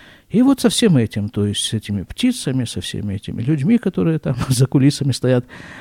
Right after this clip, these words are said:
со всем этим множеством товара, который он закупил, вот он поплыл на корабле к той стране, в которой и жила дочь императора, невеста нашего Машиаха.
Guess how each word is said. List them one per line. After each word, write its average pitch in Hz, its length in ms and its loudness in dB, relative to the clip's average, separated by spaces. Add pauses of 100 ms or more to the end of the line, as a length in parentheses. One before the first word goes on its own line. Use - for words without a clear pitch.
(160)
со - 180 -2
всем 135 280 4
этим 120 220 2
множеством 117 840 2
товара, 151 520 2
который 147 340 0
он 131 120 2
закупил, 135 540 0 (1200)
вот 214 280 6
он 220 120 10
поплыл 127 720 6 (100)
на 123 160 2
корабле 139 580 2 (120)
к 127 460 4
той 226 140 4
стране, 120 440 2
в - 100 -14
которой 220 460 2
и 139 320 0
жила 135 500 2 (840)
дочь 131 440 2
императора, 131 600 0 (760)
невеста 170 420 0 (320)
нашего - 480 -8 (720)
Машиаха. - 720 -6